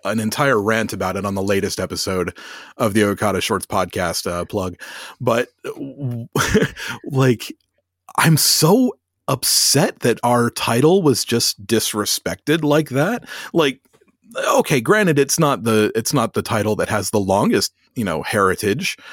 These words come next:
Um, but dude, like, that's our belt. You can't even, you can't even have, you know, a, a B-list guy like Eddie Kingston lose a D-list title to one of our guys. Like,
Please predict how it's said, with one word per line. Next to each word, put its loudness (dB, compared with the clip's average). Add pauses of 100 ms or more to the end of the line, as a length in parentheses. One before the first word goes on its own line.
(280)
Um, 0
but 2 (480)
dude, 2
like, -2 (240)
that's 0
our 4
belt. -2
You 2
can't 2
even, 4
you 4
can't 2
even 4
have, 0
you 2
know, 2
a, 0
a 0
B-list 2
guy 0
like 0
Eddie 0
Kingston -2 (680)
lose 4 (120)
a 4 (380)
D-list 4
title 0 (400)
to 2
one 4
of 2
our 0
guys. 0
Like, -2